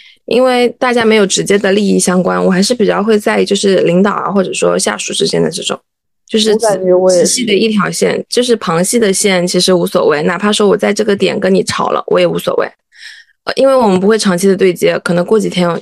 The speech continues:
Speaker 1: 就没事了。
Speaker 2: 嗯，对，对，对，其实也，也确实是这样子，我也是这样子，会比较在意领导的想法，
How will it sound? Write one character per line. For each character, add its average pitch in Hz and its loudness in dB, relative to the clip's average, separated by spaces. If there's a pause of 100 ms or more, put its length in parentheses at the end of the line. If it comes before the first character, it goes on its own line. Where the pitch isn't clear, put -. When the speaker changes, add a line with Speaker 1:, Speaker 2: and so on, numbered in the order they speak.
(120)
Speaker 1:
就 190 0
没 160 0
事 165 -2
了。 - -6 (800)
Speaker 2:
嗯， 180 -2 (840)
对， 180 2
对， 165 2
对， - -4 (160)
其 - -2
实 330 4
也， 277 2 (840)
也 190 2
确 359 2
实 247 4
是 202 -2
这 190 0
样 170 -2
子， 185 0
我 170 4
也 254 2
是 196 -6
这 190 -4
样 160 -4
子， - -20 (320)
会 277 -2
比 196 -4
较 208 0
在 208 2
意 190 2
领 175 0
导 202 0
的 185 0
想 - -8
法， - -6